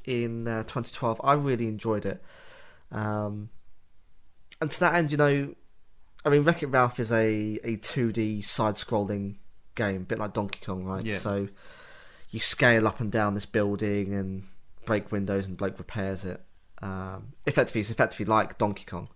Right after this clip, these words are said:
Speaker 1: So Donkey Kong is, like, throwing barrels of
Speaker 2: Yeah.
Speaker 1: shit at you as, as he's climbing up and down the, you know, the building, and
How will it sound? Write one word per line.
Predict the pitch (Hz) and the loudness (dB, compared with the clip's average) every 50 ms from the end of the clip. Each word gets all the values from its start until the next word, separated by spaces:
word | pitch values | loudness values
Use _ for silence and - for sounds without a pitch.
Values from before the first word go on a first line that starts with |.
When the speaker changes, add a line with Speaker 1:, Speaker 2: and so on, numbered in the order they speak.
| - - - - - - - - - - | -16 -16 -16 -14 -14 -14 -14 -14 -16 -14
Speaker 1:
So | - - | -12 0
Donkey | - 135 120 110 - 110 | 2 2 2 2 0 -4
Kong | - 120 107 104 101 | 0 0 0 0 0
is, | 98 | 0
like, | 101 95 110 | -2 -2 -2
throwing | 107 - - 117 104 104 101 | -4 -2 -2 0 0 0 0
barrels | - - 107 104 104 101 101 98 98 98 90 - | 2 2 4 4 4 2 0 0 -2 -4 -4 -4
of | 98 95 92 - - - - - | -6 -6 -6 -8 -12 -12 -12 -8
Speaker 2:
Yeah. | - 117 107 101 101 95 95 - | -6 -6 -4 -4 -6 -6 -8 -8
Speaker 1:
shit | - - - 123 110 - | -8 -2 -2 -2 -2 -2
at | 110 - | -4 -2
you | 104 104 98 95 | -2 0 0 0
as, | 98 101 101 98 - - - - | 0 0 0 -2 -2 -6 -8 -6
as | - 113 98 - | -6 -6 -4 -4
he's | - 104 | -6 -6
climbing | - - - 120 104 104 98 104 | -8 -4 -2 -2 -2 0 0 -2
up | 101 98 - | -4 -4 -6
and | 110 98 | -4 -2
down | 110 104 101 98 98 | -2 0 0 0 -2
the, | 95 101 98 98 98 98 - - - - | -2 -4 -4 -4 -4 -6 -10 -16 -14 -8
you | - 98 | -6 -6
know, | |
the | 92 101 | -4 -2
building, | 95 110 104 98 98 - 98 90 95 | 0 2 2 2 2 0 -2 -4 -4
and | 98 95 95 98 | -6 -6 -8 -10